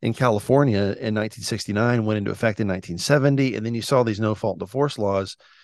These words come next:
you know, sort of, um, you know, spread across the country. And no-fault divorce said that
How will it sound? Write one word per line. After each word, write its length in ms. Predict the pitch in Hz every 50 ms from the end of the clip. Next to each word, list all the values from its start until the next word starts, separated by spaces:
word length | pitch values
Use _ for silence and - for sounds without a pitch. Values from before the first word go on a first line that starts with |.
| _ _ _ _ _
you 100 | - 117
know, 80 | 113 107
sort 260 | 98 - 135 113 98
of, 160 | 98 92 90 - _ _ _ _ _ _ _
um, 400 | - 104 95 92 90 85 - - _ _ _ _ _ _ _
you 140 | - 110 107
know, 300 | 95 90 85 85 - - - _ _ _ _ _ _
spread 380 | - - - - 127 131 139 131
across 340 | 120 - - 107 98 92 -
the 100 | - 98
country. 540 | - - 160 170 - - 90 80 82 - - - - - - _ _ _ _ _
And 240 | - 135 131 127 127
no-fault 380 | 135 143 165 156 - 143 117 113
divorce 440 | 117 117 135 175 214 247 226 - -
said 340 | - 110 101 101 104 104
that 180 | 110 110 - -